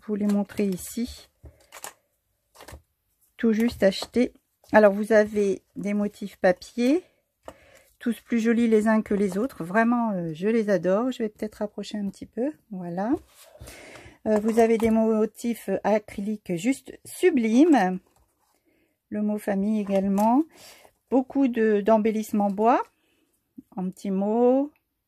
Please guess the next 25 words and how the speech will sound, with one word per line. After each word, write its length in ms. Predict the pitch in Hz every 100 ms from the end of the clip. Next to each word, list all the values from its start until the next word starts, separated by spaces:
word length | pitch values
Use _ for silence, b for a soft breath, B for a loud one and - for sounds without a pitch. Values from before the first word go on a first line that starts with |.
| _ _ _ _ _ _ _ _ _ _ _ _ _ _ _ _ _ _ _ _ _ _ _ _ _ _ _ -
Voilà. 840 | 170 180 175 185 196 196 202 208 - -
Des 140 | 185
petites 260 | 185 180 -
phrases. 680 | - 190 196 196 202 214 202 b b b b b _ _ _ _ -
Des 100 | 185
cadres. 840 | - 190 190 190 196 190 202 208 B B B B -
Des 120 | 190
petites 300 | - 190 -
maisonnettes. 760 | 190 175 190 185 190 202 - 214 - B B B B - -
Et 100 | 190
donc 280 | 180 180 180
les 100 | 180
formats 380 | - 185 190 185
papier. 500 | - 185 - 185 185
J'adore 400 | 180 190 202 240
le 100 | 233
combo. 340 | 226 202 147 180
Je, 260 | - 165
j'ai 140 | 160 180
un 120 | 175
gros, 440 | 170 170 220 294 -
gros 260 | 185 247
coup 240 | 269 - 254
de 100 | -
cœur 340 | - 220 240